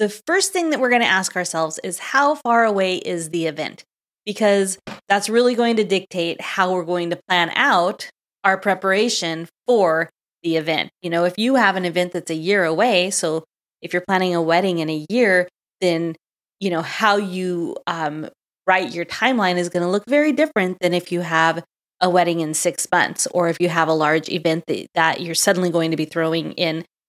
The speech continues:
two months, or, you know, even in a month. I mean, I sometimes, unfortunately, we have a family member that, um,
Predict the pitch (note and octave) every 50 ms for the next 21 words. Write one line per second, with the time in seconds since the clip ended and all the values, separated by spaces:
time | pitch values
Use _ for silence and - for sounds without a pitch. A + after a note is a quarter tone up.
0 | _ _ - D#4+ F#4 F4 - E2 - - - - G3 G3+ G3+ G3+ - A3+ A3 G#3
1 | G#3 - C4+ C#4 C4+ D#4 C#4+ C#4+ C#4+ C#4 C4+ - - C4+ C4+ C4 A#3+ B3 - -
2 | G3+ F3+ F3+ F#3 F#3+ F3+ F3+ F#3 F#3 - - G3+ A3+ A#3 - A#3+ A3 A#3+ A#3 -
3 | _ _ _ _ _ _ _ _ - - - - G#3 G3 F#3 F#3+ G3+ F#3+ F#3+ -
4 | G#3+ G3 F#3+ G3 G#3+ A#3+ B3 A3 F#3+ F3+ F3 F3 - - - G3 F#3 F3+ F#3 F#3
5 | - F3+ F3+ F#3+ G3+ G#3 G3+ G3 G3 G3 G3 G3+ A#3 C4+ C4 - _ _ _ _
6 | _ _ _ F#3 F#3+ F#3 F3+ F3 F3+ F3 - - _ - - F3+ F3+ E3+ E3 E3+
7 | E3 E3